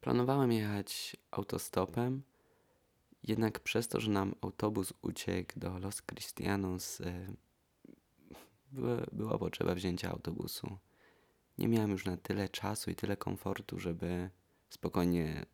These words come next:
stanąć i pouśmiechać się, żeby złapać autostop. Z jednej strony chciałem,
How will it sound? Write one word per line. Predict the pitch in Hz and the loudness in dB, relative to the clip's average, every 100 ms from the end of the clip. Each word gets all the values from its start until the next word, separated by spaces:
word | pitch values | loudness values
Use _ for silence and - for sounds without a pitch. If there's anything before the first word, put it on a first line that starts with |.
| - | -14
stanąć | - - - 82 85 - - | -8 -4 -2 -2 -4 -6 -6
i | 90 92 92 | -6 -6 -6
pouśmiechać | - 92 90 92 92 | -4 -2 -2 -4 -6
się, | - | -6
żeby | 87 | -6
złapać | 82 87 87 98 - | -4 -4 -4 -8 -8
autostop. | - - - - - 104 113 _ _ _ _ _ _ - - | -8 -10 -10 -12 -10 -12 -12 _ _ _ _ _ _ -20 -4
Z | |
jednej | - 147 | 0 2
strony | 135 151 143 120 | 2 2 2 0
chciałem, | - - 95 87 101 139 | -2 0 2 2 2 -2